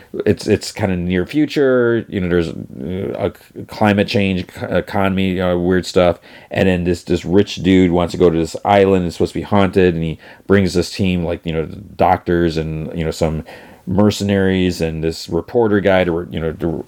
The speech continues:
catalog, um, catalog the report on stuff. And, um, but with this issue, you know, as, as we're getting into, like, more, like, uh, is there any, uh, supernatural stuff? Like, what's going on?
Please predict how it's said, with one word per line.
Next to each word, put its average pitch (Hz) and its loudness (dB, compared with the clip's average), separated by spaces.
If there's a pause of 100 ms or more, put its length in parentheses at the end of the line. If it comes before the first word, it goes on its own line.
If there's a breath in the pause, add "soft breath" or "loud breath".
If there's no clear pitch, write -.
catalog, 104 2 (540)
um, 80 0
catalog 80 0 (340 loud breath)
the 87 2
report 123 2
on 113 0
stuff. 101 0
And, 92 -4 (500 loud breath)
um, 90 2 (880)
but 160 0
with 185 0
this 180 2
issue, 175 2
you 127 4
know, 127 4
as, 123 2
as 123 0
we're 120 2
getting 110 2
into, 110 2
like, 95 2
more, 101 2
like, - 0
uh, 104 0
is 135 2
there 135 4
any, 107 2
uh, 104 0
supernatural 92 0
stuff? 85 -2
Like, 87 -2
what's 98 0
going 95 -2
on? 87 0